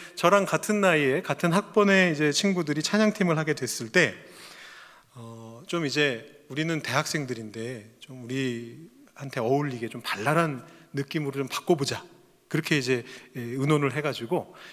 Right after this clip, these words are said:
이 율동을 바꿨습니다. 경건하게 이렇게 하는 대신에 손을 이렇게 돌렸습니다. 영광도 돌리고 손도 돌리고. 그래서 앞에서 율동을 하면서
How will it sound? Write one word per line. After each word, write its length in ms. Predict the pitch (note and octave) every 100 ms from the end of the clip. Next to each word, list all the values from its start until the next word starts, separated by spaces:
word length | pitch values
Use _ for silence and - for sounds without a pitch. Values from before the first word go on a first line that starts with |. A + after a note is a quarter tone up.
| - -
이 220 | F3 D#3
율동을 380 | E3 F3 F#3+ F#3
바꿨습니다. 640 | - - D#3 - A2 - _ _ -
경건하게 680 | - C3+ D#3+ F#3+ F#3+ F3+ D#3+
이렇게 300 | C3+ - C3+
하는 240 | D3 C#3
대신에 480 | A#2 - C3+ C#3+ - - _ _ _ _ _ _ _ _ _ _ _ -
손을 420 | - G#3 G#3 F#3+
이렇게 420 | B2+ - B2 G#2 - _ _ _ _ _
돌렸습니다. 680 | C#3 C#3 E3+ - - - - _ _ _ _ _ _ _
영광도 560 | B2 C3+ F3 G#3 G#3 G3+
돌리고 680 | D#3+ C#3+ B2+ C#3 - - - _ _ _ _ _ _ -
손도 400 | - - B3+ B3
돌리고. 400 | F3+ D3+ C3+ - - - - _ _ _ _
그래서 180 | D3+ E3
앞에서 200 | D3 D3+
율동을 400 | D3 D3+ E3+ D#3
하면서 320 | C#3+ C3 D3+